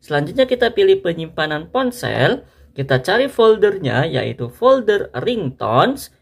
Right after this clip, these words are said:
Nah, jika file suara Google-nya sudah berada di folder ringtones-nya,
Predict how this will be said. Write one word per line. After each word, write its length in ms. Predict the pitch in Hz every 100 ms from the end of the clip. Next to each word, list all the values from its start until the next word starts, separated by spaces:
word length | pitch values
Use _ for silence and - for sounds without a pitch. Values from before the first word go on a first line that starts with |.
| _ _
Nah, 280 | 120 117 - _ _
jika 480 | 143 147 143 143 -
file 320 | 240 269 262
suara 240 | 240 226
Google-nya 240 | 214 214 208
sudah 240 | 196 185
berada 480 | 175 - 165 165 160
di 80 | 160
folder 480 | 147 156 147 147 147
ringtones-nya, 960 | 139 127 240 254 240 - 110 143 233